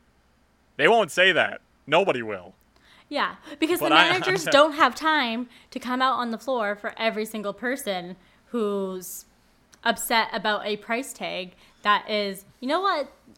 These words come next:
Speaker 2: Um, the corporation priced it that way,
Speaker 1: Yeah.
Speaker 2: or their supplier priced it that way.
Speaker 1: Yeah, it, like, it, like, I, there's, what do you want me to do for you? Like, give it to you for free? Like, I just,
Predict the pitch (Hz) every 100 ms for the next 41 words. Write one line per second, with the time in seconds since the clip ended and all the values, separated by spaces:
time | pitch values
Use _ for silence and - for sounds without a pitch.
0 | - 226 220 214 202 180 - 208 - -
1 | 294 302 294 226 254 269 196 185 190 -
2 | 247 269 190 - 180 160 170 175 196 247
3 | _ _ - - 220 208 208 202 202 190
4 | 262 294 208 - 190 185 - 190 190 180
5 | 175 180 208 277 _ _ _ _ _ _
6 | 143 - - - 147 165 - _ - 165
7 | - - 156 - 156 143 147 202 175 -
8 | _ _ 170 262 247 196 127 117 127 139
9 | 127 117 107 113 131 127 - 120 123 -
10 | 131 127 - - 151 170 170 185 190 202
11 | 190 175 - 175 165 165 143 139 139 185
12 | -